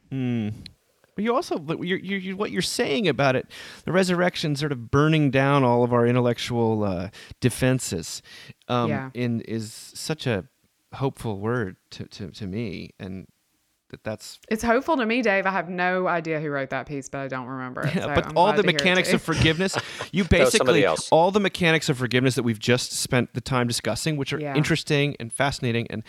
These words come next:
Speaker 1: important, basically, the resurrection kind of just says it doesn't really even matter how,
Speaker 2: Yeah.
Speaker 1: but you, g-, g-, Jesus Christ is risen today. You are forgiven. Like,
Speaker 2: Yeah.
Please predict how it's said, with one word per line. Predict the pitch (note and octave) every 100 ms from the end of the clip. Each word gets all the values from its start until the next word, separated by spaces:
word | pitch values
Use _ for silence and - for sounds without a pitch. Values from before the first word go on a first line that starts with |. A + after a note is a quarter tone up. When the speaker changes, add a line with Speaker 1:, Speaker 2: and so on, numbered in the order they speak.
| - - -
Speaker 1:
important, | B2 B2 C#3+ A2+ - - - - -
basically, | A2 D3+ - - - D#3 C#3+ - _ _ _ _ _ _ _ _ _ _ _ _ _ _ _ -
the | C3 C#3
resurrection | B2+ C#3+ E3 C#3 C3+ - C#3 A#2+
kind | - C3+ B2+
of | A2
just | C3 A#2 - - -
says | - - B2+ -
it | C3+ -
doesn't | D3+ D3 -
really | C3 C3+ C3
even | C#3+ B2 A#2 A2+ A2+
matter | A#2+ A#2 B2 F#2+ - - - -
how, | - C3 B2 G#2 G#2
Speaker 2:
Yeah. | C3 B2 - -
Speaker 1:
but | C#3+ -
you, | A#2 B2+ B2+
g-, | C3+ B2 -
g-, | B2+ - C#3
Jesus | - C3 C3 -
Christ | - A#2+ A2+
is | A2+ A2
risen | A2 A2
today. | A2+ G#2 G2 G2 - - _
You | A#2 A2
are | G2+
forgiven. | - G2 G2 E2 - - - -
Like, | G#2+ -
Speaker 2:
Yeah. | F3+ D3